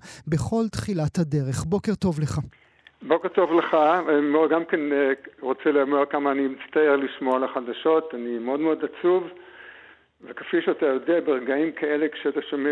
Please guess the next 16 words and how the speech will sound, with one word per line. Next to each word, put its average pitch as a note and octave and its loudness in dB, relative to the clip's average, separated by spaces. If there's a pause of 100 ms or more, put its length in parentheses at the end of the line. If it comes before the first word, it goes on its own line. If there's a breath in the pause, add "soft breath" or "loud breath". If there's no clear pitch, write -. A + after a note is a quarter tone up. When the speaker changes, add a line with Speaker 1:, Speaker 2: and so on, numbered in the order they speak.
(120)
Speaker 2:
שמישהו C#3 -6
נפטר, C#3+ -2
אתה C3 -2
נזכר C#3 -2 (840 loud breath)
ברגעים C#3+ 0
הראשונים D3+ -2
שפגשת C#3+ -4
אותו, F3+ -2 (520)
ואם C#3+ 0
תסכים, G#3 -4
אני F#3 -2
רוצה D#3 -2
לחלוק D#3+ 0
איתך E3+ -2
את C#3 -4
ה-, B2 0